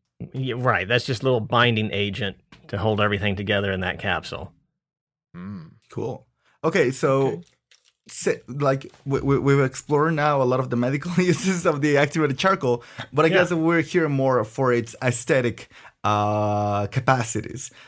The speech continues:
Speaker 3: So
Speaker 1: Right.
Speaker 3: I'm, I'm guessing that to make food and drinks black, it's not an easy, uh, task. There's not a lot of options you can use.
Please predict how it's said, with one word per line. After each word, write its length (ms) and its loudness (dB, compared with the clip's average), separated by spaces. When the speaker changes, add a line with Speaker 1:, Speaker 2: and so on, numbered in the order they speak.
Speaker 3:
So 220 2
Speaker 1:
Right. 280 4
Speaker 3:
I'm, 200 2
I'm 140 2
guessing 420 2
that 160 0
to 80 -2
make 360 0
food 500 2
and 140 2
drinks 380 -2
black, 540 0
it's 220 -4
not 200 4
an 280 0
easy, 720 0
uh, 560 -2
task. 640 -6
There's 200 2
not 160 4
a 40 4
lot 160 4
of 120 2
options 420 -2
you 80 -6
can 160 -4
use. 360 -10